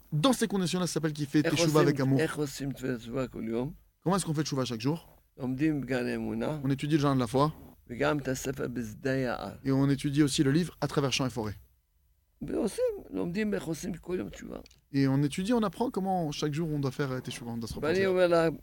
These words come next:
Speaker 2: אומר לו, אומר לה, מי ש-,
Speaker 1: Et on vous dit à vous, la personne, lui, elle, on sait pas c'est qui qui a posé la question.
Speaker 2: כל יום רונדוו עם הקדוש ברוך הוא.
Speaker 1: Tous les jours,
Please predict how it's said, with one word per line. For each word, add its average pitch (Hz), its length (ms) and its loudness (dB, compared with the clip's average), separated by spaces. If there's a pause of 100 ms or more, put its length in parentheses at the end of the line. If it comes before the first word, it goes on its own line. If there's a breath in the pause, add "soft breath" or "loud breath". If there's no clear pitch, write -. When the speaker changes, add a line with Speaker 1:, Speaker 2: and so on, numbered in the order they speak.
(300)
Speaker 2:
אומר 160 320 6
לו, 143 480 8
אומר 135 260 0
לה, 131 200 2
מי 135 120 -4
ש-, 117 100 -2
Speaker 1:
Et 151 180 10
on 151 120 8
vous 151 140 6
dit 185 180 8
à 160 80 10
vous, 160 160 8
la 147 100 8
personne, 139 360 4
lui, 160 320 4
elle, 156 260 8 (220)
on 110 40 -10
sait 123 100 -4
pas 123 100 0
c'est 120 100 -4
qui 117 80 -8
qui 123 60 -8
a - 20 -4
posé 123 140 -2
la 117 40 -4
question. 151 340 -2
Speaker 2:
כל 151 220 2
יום 151 300 2
רונדוו 139 800 2
עם 131 180 0
הקדוש 110 240 -6
ברוך 110 260 -8
הוא. 120 140 -8 (160)
Speaker 1:
Tous 160 80 2
les 170 140 8
jours, 156 400 6